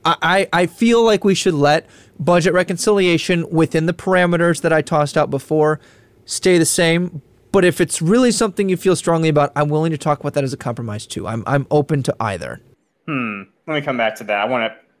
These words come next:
Speaker 2: marinate on that thought for now. Uh, here's one other caveat, or not caveat, but just something to kinda go back to the single issue bills and everything like that, the nature of the bills.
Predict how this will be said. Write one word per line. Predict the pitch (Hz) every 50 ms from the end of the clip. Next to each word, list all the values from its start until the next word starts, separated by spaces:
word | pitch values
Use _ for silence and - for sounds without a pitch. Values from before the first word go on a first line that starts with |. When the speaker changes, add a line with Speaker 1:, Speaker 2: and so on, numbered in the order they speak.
| _ -
Speaker 2:
marinate | - 139 135 127 120 117 110 107 104 104 107
on | 107 107 107
that | 107 101 98 -
thought | - 104 107 - -
for | 113
now. | 110 110 104 101 107 135 147 _ _ _ _ _ _ _ _ -
Uh, | 135 127 127 127
here's | 123 175 226 254 - 170
one | 165 165 156 151 - - _ _ -
other | 147 139 139 131 123 120 117 -
caveat, | - 131 117 113 113 107 104 101 104 107 -
or | 147 143
not | 139 135 127 -
caveat, | - 123 117 113 110 110 104 -
but | 113
just | 120 123 - - 120
something | - 143 135 139 135 127 120 117 113 117 113 _ _ _ _ _ _ _ _
to | - -
kinda | - 127 123
go | 117 123 117
back | 120 117 113 113
to | - 127 113
the | 113 110 110 107
single | 107 - - 143 131 123 123 -
issue | 135 120 - - 123 107
bills | 101 117 110 107 110 104 110
and | 104
everything | 101 101 98 - 110 104
like | 101 101 -
that, | 110 104 -
the | - 113
nature | 123 143 147 143 - 127
of | 113 98
the | 104
bills. | - - 104 101 101 104 101 - - - _